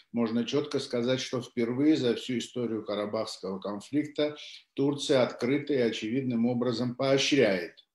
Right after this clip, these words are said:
э, Азербайджан в ведении этих боевых действий. И,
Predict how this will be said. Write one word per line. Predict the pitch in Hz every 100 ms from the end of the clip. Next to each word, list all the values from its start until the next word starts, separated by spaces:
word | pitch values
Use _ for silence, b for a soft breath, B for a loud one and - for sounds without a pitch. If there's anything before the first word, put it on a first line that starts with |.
| _ _ B B B B
э, | 107
Азербайджан | 110 113 117 104 107 101 104 104 135 139 139 113 104
в |
ведении | 113 107 104 101 98
этих | 95 98 -
боевых | 101 98 98 95
действий. | 104 147 160 - 160 151
И, | 147 127 123 123 120